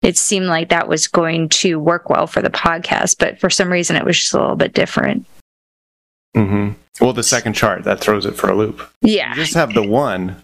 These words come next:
Speaker 2: <laughs>
Speaker 1: Yeah.
Speaker 2: It
Speaker 1: And I also felt like, um, you know, maybe we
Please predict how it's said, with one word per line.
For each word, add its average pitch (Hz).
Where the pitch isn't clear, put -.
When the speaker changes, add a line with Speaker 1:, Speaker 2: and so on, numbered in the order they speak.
Speaker 2:
<laughs> -
Speaker 1:
Yeah. 196
Speaker 2:
It -
Speaker 1:
And 320
I 381
also 440
felt 214
like, 190
um, 190
you 240
know, 233
maybe 240
we 202